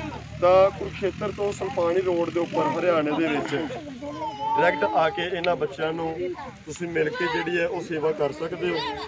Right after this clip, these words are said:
ਤਾਂ ਕਿ ਇਹਨਾਂ ਬੱਚਿਆਂ ਦਾ ਭਲਾ ਹੋ ਸਕੇ। ਤੇ ਅਸੀਂ ਗੁਰਮਤਿ ਐਜੂਕੇਸ਼ਨ ਸੁਸਾਇਟੀ ਵੱਲੋਂ ਵੱਖ-ਵੱਖ ਥਾਵਾਂ ਦੇ ਉੱਤੇ ਇਹ ਉਪਰਾਲੇ ਕਰ ਰਹੇ ਹਾਂ ਕਿ ਵੱਧ ਤੋਂ ਵੱਧ ਇਹਨਾਂ ਬੱਚਿਆਂ ਦੀ ਜਿਹੜੀ ਹੈ ਉਹ ਮਦਦ ਕੀਤੀ ਜਾਵੇ।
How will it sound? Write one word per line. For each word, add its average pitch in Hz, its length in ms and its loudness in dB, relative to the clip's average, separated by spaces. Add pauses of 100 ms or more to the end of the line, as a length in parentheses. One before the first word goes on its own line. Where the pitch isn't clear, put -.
(260)
ਤਾਂ 170 120 0
ਕਿ 202 120 -4
ਇਹਨਾਂ 214 280 2
ਬੱਚਿਆਂ 190 300 -4
ਦਾ 196 100 0
ਭਲਾ 170 360 0
ਹੋ 156 140 2
ਸਕੇ। 131 360 -2 (640)
ਤੇ 262 220 6 (120)
ਅਸੀਂ 233 200 2
ਗੁਰਮਤਿ 202 400 2
ਐਜੂਕੇਸ਼ਨ 196 460 2
ਸੁਸਾਇਟੀ 185 340 -2
ਵੱਲੋਂ 175 460 2
ਵੱਖ-ਵੱਖ 175 540 -2
ਥਾਵਾਂ 160 280 -2
ਦੇ 165 80 -6
ਉੱਤੇ 165 300 -2 (800)
ਇਹ 190 240 4
ਉਪਰਾਲੇ 175 420 4
ਕਰ 165 160 2
ਰਹੇ 165 140 2
ਹਾਂ 185 140 2
ਕਿ 190 160 -2
ਵੱਧ 180 180 -2
ਤੋਂ 190 140 -4
ਵੱਧ 180 160 -2
ਇਹਨਾਂ 185 140 0
ਬੱਚਿਆਂ 170 340 -2
ਦੀ 170 60 -4
ਜਿਹੜੀ 165 340 0
ਹੈ 156 180 2 (520)
ਉਹ 185 100 0
ਮਦਦ 175 300 -2
ਕੀਤੀ 185 360 -4
ਜਾਵੇ। 185 360 4